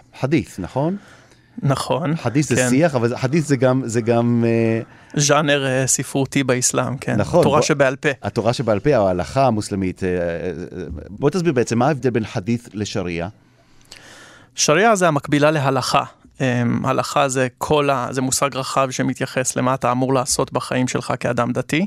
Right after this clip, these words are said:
Speaker 1: מהמם.
Speaker 2: זה יפה שאנחנו יכולים באמת להשוות כמעט אחד לאחד בין המושגים האלה, כי היהדות והאסלאם שתיהן דתות הלכה. אז, אה, אז המו-, המושג שריעה מקביל למושג הלכה. חדית'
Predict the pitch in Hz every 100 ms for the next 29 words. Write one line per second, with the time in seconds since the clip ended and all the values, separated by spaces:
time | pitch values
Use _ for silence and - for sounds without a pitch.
0 | - 98 107 170 - - - _ 170 143
1 | - 185 - 135 - - 143 135 147 -
2 | 131 139 143 - 139 127 - 135 131 131
3 | - 131 123 127 131 123 170 190 180 143
4 | 127 - 127 123 123 127 139 - 135 135
5 | - 127 120 123 123 127 131 123 127 -
6 | - - _ _ - - - - 123 -
7 | - 123 - 139 135 - 139 131 180 -
8 | 143 156 147 139 127 143 135 127 - 131
9 | 123 120 - 123 - _ _ _ - -
10 | - - - - _ - - 139 240